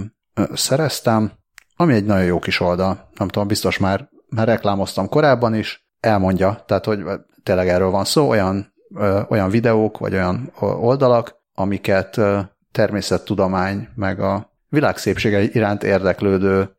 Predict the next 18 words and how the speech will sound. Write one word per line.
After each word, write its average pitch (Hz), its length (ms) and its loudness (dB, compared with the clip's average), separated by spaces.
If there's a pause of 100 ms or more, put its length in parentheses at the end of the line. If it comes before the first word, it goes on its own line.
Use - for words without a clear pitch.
(120)
gyerekek, 113 720 0
meg 101 220 -6
gyereklelkű 92 520 0
felnőttek, 101 580 -2
vagy - 120 -12
felnőttlelkű 92 520 -4
gyerekek, 98 360 -4
tök - 200 -4
mindegy, 92 400 -2 (220)
nek 104 240 -2
így 95 160 -4
meg 95 180 -2
lehet 85 260 -2
mutatni, 87 420 -2
hogy 90 340 -2
nézd, 123 280 2
milyen 92 200 0
érdekes. 80 680 -4